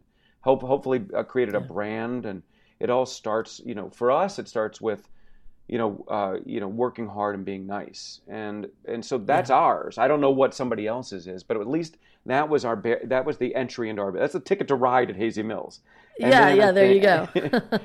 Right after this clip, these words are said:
Speaker 1: <laughs> and then since we are a small company and, and since any partnership is in, you know, it's, it's a, it's a small company,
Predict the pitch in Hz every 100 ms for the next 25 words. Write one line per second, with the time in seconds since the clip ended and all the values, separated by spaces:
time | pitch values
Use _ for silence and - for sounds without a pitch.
0 | 220 - 147 175 208 196 196 160 160 190
1 | 190 - 135 131 160 196 143 120 117 131
2 | 123 123 131 131 127 120 123 135 113 110
3 | 110 95 107 - 107 101 113 110 110 90
4 | - - 101 - 85 104 101 95 95 104
5 | - 110 - 98 95